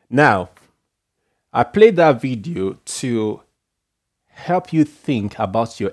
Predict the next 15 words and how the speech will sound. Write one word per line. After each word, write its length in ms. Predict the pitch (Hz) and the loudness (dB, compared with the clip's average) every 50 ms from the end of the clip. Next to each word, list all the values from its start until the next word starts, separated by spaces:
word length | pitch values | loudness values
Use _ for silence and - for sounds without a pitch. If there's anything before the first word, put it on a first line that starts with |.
| - | -8
expectations 1000 | 110 110 - - - - - 101 98 _ - - 123 113 - - 113 110 113 110 - | -10 -10 -10 -14 -12 -8 -8 -8 -8 _ -12 -12 -12 -12 -10 -8 -6 -4 -6 -6 -6
in 220 | - 104 90 90 | -10 -10 -8 -8
marriage 380 | 90 90 90 90 87 87 80 92 | -8 -8 -8 -10 -10 -12 -10 -10
when 140 | 95 98 98 | -8 -8 -8
you 60 | 87 | -8
got 160 | 85 92 85 | -10 -12 -12
married. 360 | 78 76 80 - - _ - _ _ _ _ _ _ _ _ _ _ _ _ _ _ _ _ _ _ | -14 -16 -18 -18 -20 _ -20 _ _ _ _ _ _ _ _ _ _ _ _ _ _ _ _ _ _
What 380 | 117 113 127 170 - - - | -6 -4 -4 -4 -4 -6 -10
was 260 | 139 107 98 90 82 92 | -10 -8 -8 -8 -8 -10
your 60 | 82 | -12
expectation? 680 | 78 - - - - 82 - _ - 87 80 - - - _ _ _ _ _ _ _ _ _ _ _ _ _ _ _ _ _ _ _ _ _ _ _ _ _ _ _ _ _ _ _ _ 101 | -12 -14 -16 -16 -16 -16 -16 _ -18 -18 -18 -18 -20 -20 _ _ _ _ _ _ _ _ _ _ _ _ _ _ _ _ _ _ _ _ _ _ _ _ _ _ _ _ _ _ _ _ -8
I've 140 | 98 95 | -6 -4
laid 180 | 101 113 131 131 | 0 0 0 0
the 60 | 117 | 0
foundation. 720 | - - 104 101 107 107 104 110 - - 90 82 80 80 | -4 -4 -4 -2 -2 -2 -2 -4 -6 -8 -12 -12 -12 -14